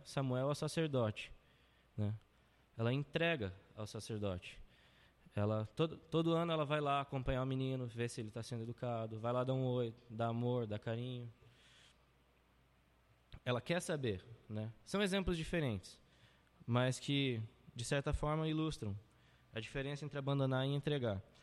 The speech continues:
E aqui Deus os entregou à impureza sexual, segundo os desejos pecaminosos dos seus corações, para a degradação dos seus corpos entre si. Ou seja, Deus fez uma coisa que seria, talvez,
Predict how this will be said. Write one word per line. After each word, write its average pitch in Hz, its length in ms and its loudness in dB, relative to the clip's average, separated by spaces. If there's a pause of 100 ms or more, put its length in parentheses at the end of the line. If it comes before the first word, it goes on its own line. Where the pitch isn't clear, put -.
(240)
E 139 80 -4
aqui 139 200 -6
Deus 190 220 -4
os 180 140 -10
entregou 190 540 0
à 190 60 4
impureza 160 420 4
sexual, 139 640 0 (200)
segundo 160 360 8
os 180 100 4
desejos 170 400 4
pecaminosos 160 640 2
dos 160 100 -4
seus 170 180 0
corações, 147 560 2
para 135 200 2
a - 20 4
degradação 156 640 -2
dos 143 100 -8
seus 143 180 -10
corpos 123 360 -8
entre 131 280 -6
si. 98 260 -6 (500)
Ou 160 120 -8
seja, 160 360 -6 (160)
Deus 190 460 -8 (720)
fez 185 220 -10
uma 175 160 -12
coisa 170 300 -10
que 170 120 -14
seria, 170 480 -8 (800)
talvez, 180 640 -10